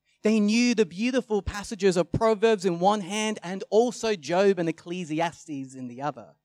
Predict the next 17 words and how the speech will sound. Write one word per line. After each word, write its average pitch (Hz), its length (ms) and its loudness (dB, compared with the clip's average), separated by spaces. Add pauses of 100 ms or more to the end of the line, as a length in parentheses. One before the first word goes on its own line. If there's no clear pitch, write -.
(1500)
Jesus 226 680 -4
then 170 340 0
was 151 160 2
saying 233 420 2
what 214 180 -2
he 208 140 -2
was 208 160 -2
saying 190 280 -6
as 165 140 -8
a 180 60 -4
person 185 480 -2
from 262 540 4
the 247 120 -2
pain 202 420 -4
of 170 140 -4
the 170 80 -8
people, 165 540 -8